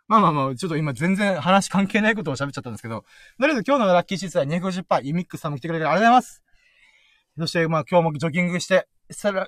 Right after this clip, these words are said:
今日、今年ラストのジョギングできたんで、すごい良かったかな。うん。あー、あ、もう今五十七分喋ってんだ。あ、じゃああと二、三分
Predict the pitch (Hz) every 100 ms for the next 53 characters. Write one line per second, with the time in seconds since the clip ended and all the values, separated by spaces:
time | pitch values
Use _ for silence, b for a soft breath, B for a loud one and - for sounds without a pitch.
0 | - 240 214 202 214 226 233 202 143 139
1 | 147 151 143 - 139 117 - - - 160
2 | 147 139 - 117 113 135 - _ _ 143
3 | 156 123 - _ _ _ _ _ _ _
4 | _ B B B B B _ 180 185 175
5 | 139 - - 196 - 185 202 240 185 214
6 | 185 190 202 160 143 113 113 95 _ 135
7 | 139 170 233 180 143 147 151 196 185 202
8 | 196 190